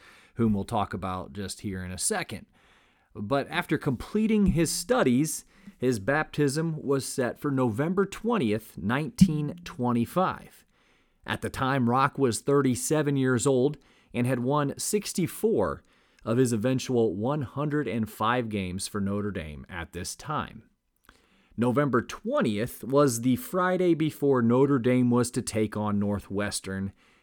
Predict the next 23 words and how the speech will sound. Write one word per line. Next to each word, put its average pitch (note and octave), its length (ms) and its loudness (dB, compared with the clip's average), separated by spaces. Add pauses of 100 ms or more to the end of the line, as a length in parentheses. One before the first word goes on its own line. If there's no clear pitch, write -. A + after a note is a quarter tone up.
(120)
that E2+ 300 -6
season. - 560 -4 (1000)
Rock's G#2 320 -4
conversion A#2+ 640 -2
and G#2 400 -2
baptism A#2+ 640 -2
was A#2 160 2
a A#2 160 2 (200)
big G3+ 320 -2
deal F#3+ 680 2
across B2 500 2
campus D#3 640 -2 (320)
after G2 280 0
the G2+ 280 -2
word G#2 220 0
had F#2+ 180 -6
finally A#2 540 -2
gotten F#2+ 340 -4
out E2+ 220 -6
that F#2+ 100 -6
it F#2 100 -6
was A#2+ 140 -6
happening. G2+ 640 -2